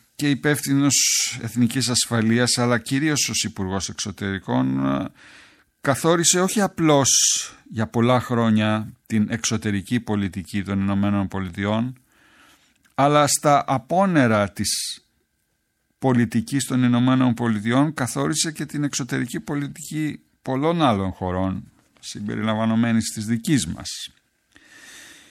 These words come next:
Υπάρχει λοιπόν ένα βιβλίο το οποίο μπορεί να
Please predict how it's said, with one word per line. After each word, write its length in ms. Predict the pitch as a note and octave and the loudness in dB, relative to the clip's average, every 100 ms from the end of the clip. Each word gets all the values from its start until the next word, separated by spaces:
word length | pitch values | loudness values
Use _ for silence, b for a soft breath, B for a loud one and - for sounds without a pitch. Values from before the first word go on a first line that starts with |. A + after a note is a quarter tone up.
| B B B B B _ _ | B B B B B _ _
Υπάρχει 400 | - F3 G#3 E3+ | -6 2 2 4
λοιπόν 400 | F#3+ D#3+ E3 F3 | 4 4 6 4
ένα 220 | E3+ E3 D3+ | 4 4 4
βιβλίο 560 | C3 A2+ C3 D#3 D#3+ | 4 4 6 6 6
το 160 | C3+ B2+ | 4 2
οποίο 640 | A#2 C3+ C3 B2 A#2+ A#2 A2+ B B | 2 2 4 4 4 2 -2 B B
μπορεί 400 | D3 A2 A2 A2 | -8 -2 0 2
να 340 | A2+ A2 G2+ | 4 2 0